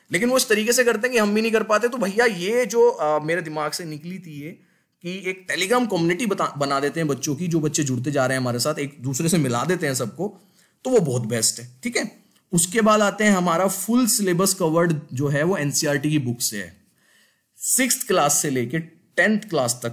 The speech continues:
हमने कम से कम छह महीने लगाए थे इस चीज में कि एक एक टॉपिक को समझे, बारीकी से समझे और उस पे वर्क करें। और वो सिक्स से ट्वेल्थ एनसीईआरटी की बुक से हमने कवर किया हुआ है अपना सारा सिलेबस,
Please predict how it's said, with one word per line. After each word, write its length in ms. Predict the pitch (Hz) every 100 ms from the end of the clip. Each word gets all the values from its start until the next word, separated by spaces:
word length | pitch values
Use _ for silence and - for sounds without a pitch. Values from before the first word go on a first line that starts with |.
| -
हमने 460 | 120 123 156 - _ _ _ _ -
कम 160 | 175
से 160 | 190 202
कम 180 | 196 190
छह 300 | 190 175 180
महीने 360 | 135 131 151
लगाए 300 | 151 110 101
थे 120 | 98 104
इस 120 | -
चीज 220 | 101 95
में 140 | 113
कि 180 | 135 156 143
एक 140 | 151
एक 180 | 170 -
टॉपिक 340 | 135 120 135
को 80 | 160
समझे, 600 | 143 120 113 113 107 - _ _ _ _ _ _ _ _
बारीकी 560 | - 139 190 240 220 208
से 120 | 180
समझे 420 | 143 110 110 156 - - -
और 100 | 180
उस 100 | 175
पे 100 | 190
वर्क 300 | 143 123 104
करें। 220 | 101 104 -
और 100 | 151
वो 120 | 170
सिक्स 360 | 208 - 208 -
से 80 | 196
ट्वेल्थ 260 | 170 170 175
एनसीईआरटी 580 | 143 139 156 135 127 135
की 100 | 147
बुक 220 | 131 127
से 160 | - 127
हमने 280 | 117 110 156
कवर 320 | 113 110 110
किया 200 | 117 104
हुआ 140 | 107
है 60 | 120
अपना 140 | 160
सारा 460 | 165 - 104 107 104
सिलेबस, 500 | - 92 85 82